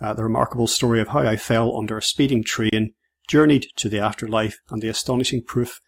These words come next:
I Brought Back With Me. Now, if listeners haven't heard that, I recommend that they do. Uh, there we talk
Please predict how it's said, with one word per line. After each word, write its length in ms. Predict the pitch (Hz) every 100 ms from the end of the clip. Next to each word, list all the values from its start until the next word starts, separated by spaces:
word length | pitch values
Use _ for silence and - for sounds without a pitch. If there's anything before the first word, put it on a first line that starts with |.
| _ _ -
I 120 | 110
Brought 360 | - 117 -
Back 260 | - 117 -
With 140 | 123
Me. 140 | 123 110
Now, 100 | 117
if 180 | 110 - _ - - _
listeners 420 | 151 - 160 135
haven't 480 | - 143 143 120 - -
heard 240 | 127 117 104
that, 180 | 110 -
I 40 |
recommend 420 | 117 117 120 113
that 140 | 110 113
they 100 | 110
do. 360 | - 131 127 127 _ _ _ -
Uh, 200 | 117 123
there 380 | 113 123 123
we 180 | - 120
talk 380 | 120 - 113 -